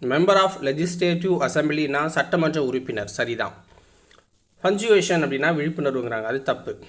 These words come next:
குதிரையேற்றம், ஈகோஸ்டேரியம், இது சரியா இருக்கு. அப்ப ஆப்ஷன் சி தான் தவறானதா இருக்கு.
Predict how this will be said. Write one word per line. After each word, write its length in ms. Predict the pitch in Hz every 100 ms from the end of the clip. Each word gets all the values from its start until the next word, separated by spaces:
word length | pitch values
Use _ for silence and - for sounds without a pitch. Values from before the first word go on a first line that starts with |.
| - _ _ _ _ _ _ _ _ _ _ - _ _ _ - _ _ -
குதிரையேற்றம், 600 | - 214 202 165 - 120
ஈகோஸ்டேரியம், 600 | 156 170 170 170 117 113
இது 180 | 135 151
சரியா 300 | 147 127 120
இருக்கு. 200 | 110 -
அப்ப 180 | 110 165
ஆப்ஷன் 420 | 170 - 139 117
சி 380 | - - 202 202
தான் 360 | 160 190 285 -
தவறானதா 460 | 127 127 117 110
இருக்கு. 240 | 107 -